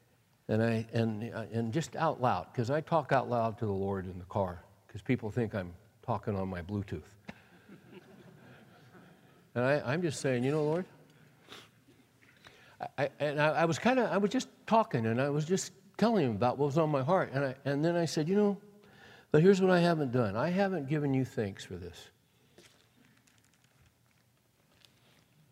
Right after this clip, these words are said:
What's that James passage say? "Count it as joy." I'm not counting this as joy.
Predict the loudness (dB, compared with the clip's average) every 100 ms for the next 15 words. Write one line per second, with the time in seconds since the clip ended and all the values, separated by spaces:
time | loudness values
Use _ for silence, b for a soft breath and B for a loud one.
0 | _ _ _ _ _ _ _ _ _ _
1 | _ b b b -8 -2 -2 0 0 2
2 | -2 -2 -2 -2 -8 -6 -4 -4 -6 -16
3 | _ _ _ _ _ _ _ _ _ _
4 | _ 0 0 -2 -6 -6 -6 -6 -10 -20
5 | _ _ _ _ _ _ -2 -2 -2 -4
6 | -6 -8 -12 -16 -18 -12 -10 -10